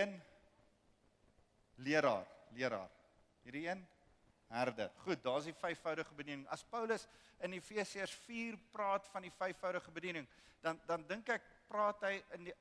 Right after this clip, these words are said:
algemeen van die kerk. Jy, jy, jy's toegerus met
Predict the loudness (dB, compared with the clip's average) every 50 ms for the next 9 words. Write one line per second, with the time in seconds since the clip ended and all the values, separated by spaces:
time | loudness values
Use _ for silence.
0 | 2 4 4 4 2 0 -2 -4 -4 -4 -2 -2 -2 -2 -2 -6 -16 _ _ _
1 | -20 -20 _ -20 _ -20 -10 -8 -6 -6 -4 -6 -8 -4 2 4 4 4 4 0
2 | -6 -16 -20 -20 -20 -20 _ -20 -20 _ _ _ _ _ -20 -20 _ _ -6 -4
3 | -2 -2 -2 -2 -4 -8 -14 -10 -8 -8 -8 -8 -10 -12 -8 -8 -8 -8 -8 _
4 | -12 -10 -8 -6 -4 2 2 2 4 4 2 -2 -2 -4 -8 -10 -10 -12 -14 -20
5 | _ _ _ _ _ _ _ -12 -4 -4 -2 -4 -4